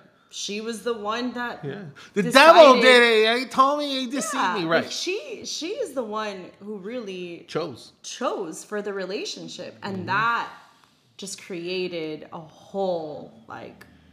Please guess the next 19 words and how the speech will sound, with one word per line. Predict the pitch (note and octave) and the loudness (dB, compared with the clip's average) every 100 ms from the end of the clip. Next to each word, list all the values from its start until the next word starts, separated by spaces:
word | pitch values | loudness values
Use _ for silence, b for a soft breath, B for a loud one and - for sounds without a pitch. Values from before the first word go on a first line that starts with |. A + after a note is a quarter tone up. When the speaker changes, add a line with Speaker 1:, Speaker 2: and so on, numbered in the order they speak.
| _ | _
Speaker 1:
destruction, | - D#3+ - F3 D3 - - - - - _ - | -16 -12 -8 -8 -8 -12 -14 -18 -20 -20 _ -16
you | - | -12
Speaker 2:
Yeah. | D#3+ | -10
Speaker 1:
know? | C#3+ A2 G#2+ - | -12 -14 -2 2
Speaker 2:
And | F3+ | 6
so | F#3 | 8
let | F3 G3+ | 8 6
me, | G#3 F3+ | 2 0
let | F3+ | 2
me, | G3+ G3 F3 | 2 0 -2
Speaker 1:
Yeah. | - | -8
Speaker 2:
we'll | D#3 E3+ A3+ A3+ | 2 8 8 6
probably | - G#3 G#3 G#3 F3 | 2 2 4 2 0
in | D3+ | -2
some | E3 F#3 | 0 2
other | F3 E3 | 2 0
time | D#3+ D3+ C3+ | -2 -4 -4
talk | - C#3+ - | 2 2 4
about | C#3 B2 B2 - | 4 6 6 4